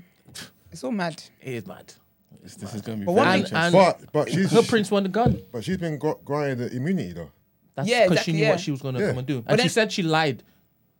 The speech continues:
Speaker 2: about, you know, when it is that the, the detectives investigated her in the first place.
Speaker 1: Oh, yeah.
Speaker 2: She understand now. She's saying she lied to them, basically.
Speaker 1: That Tory did it.
Speaker 2: Yeah, all the stuff that she said to them,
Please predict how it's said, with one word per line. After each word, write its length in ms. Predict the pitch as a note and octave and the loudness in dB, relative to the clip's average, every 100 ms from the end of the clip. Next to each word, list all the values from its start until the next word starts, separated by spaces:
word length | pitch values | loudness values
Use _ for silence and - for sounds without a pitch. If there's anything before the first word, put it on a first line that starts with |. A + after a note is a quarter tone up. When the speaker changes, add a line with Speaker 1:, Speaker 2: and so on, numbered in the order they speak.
| _ C3 | _ -6
Speaker 2:
about, 340 | C3 B2+ - - - _ _ | -2 -2 -4 -16 -20 _ _
you 120 | C#3+ | -6
know, 120 | E3 | -2
when 200 | D#3+ D3+ | -2 -2
it 80 | D3 | -4
is 140 | C3 | -4
that 100 | A#2+ | -4
the, 200 | A#2 - - | -8 -10 -10
the 300 | A2 G#2+ G2 | -6 -6 -6
detectives 480 | F#2 A#2 A2 - F#2 | -8 -12 -12 -14 -12
investigated 580 | G2+ G2+ F#2+ - G2+ F#2+ | -10 -10 -14 -14 -14 -12
her 100 | G2 | -10
in 140 | F#2+ | -8
the 60 | F2+ - | -10 -14
first 220 | - G2 - | -14 -14 -12
place. 240 | E2+ - | -16 -6
Speaker 1:
Oh, 60 | F3+ | -4
yeah. 260 | F3+ D3+ E3 _ | -2 -4 -8 _
Speaker 2:
She 220 | - A#2+ - | -14 -12 -6
understand 600 | C3 B2+ A#2+ - D#3 D#3+ | -4 -4 -6 -4 -4 -2
now. 100 | A2+ | -4
She's 220 | G2+ A2+ | -8 -12
saying 160 | - G#2+ | -10 -10
she 100 | G#2+ | -8
lied 260 | G2+ A2+ A2 | -6 -6 -6
to 60 | |
them, 140 | F#2+ F2+ | -8 -10
basically. 500 | F#2 F2+ - - - _ _ | -12 -16 -18 -20 -20 _ _
Speaker 1:
That 200 | E3 C#3+ | -6 -6
Tory 220 | - F3 E3 | -6 -6 -6
did 140 | F#3+ | -8
it. 100 | D#3+ - | -10 -10
Speaker 2:
Yeah, 240 | C3 C#3 | -4 -2
all 220 | A#2 C3+ E3 | 2 2 2
the 60 | |
stuff 180 | - C#3+ | 0 -4
that 100 | B2 | -4
she 120 | - | -10
said 180 | B2 A#2 | -8 -8
to 60 | - | -4
them, 320 | C#3+ F#3 - | -4 -4 -6